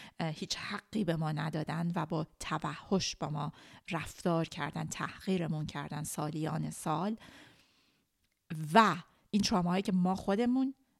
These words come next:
در واقع تجربه کردیم و تراماهای هشت نسل قبلمون میاد چی کار می‌کنه؟ کاری که می‌کنه،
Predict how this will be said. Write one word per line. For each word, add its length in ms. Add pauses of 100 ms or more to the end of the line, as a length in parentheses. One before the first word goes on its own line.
در 120
واقع 260
تجربه 380
کردیم 220
و 60
تراماهای 1120
هشت 360
نسل 640 (680)
قبلمون 680 (600)
میاد 540 (480)
چی 120
کار 240
می‌کنه؟ 320
کاری 260
که 120
می‌کنه، 600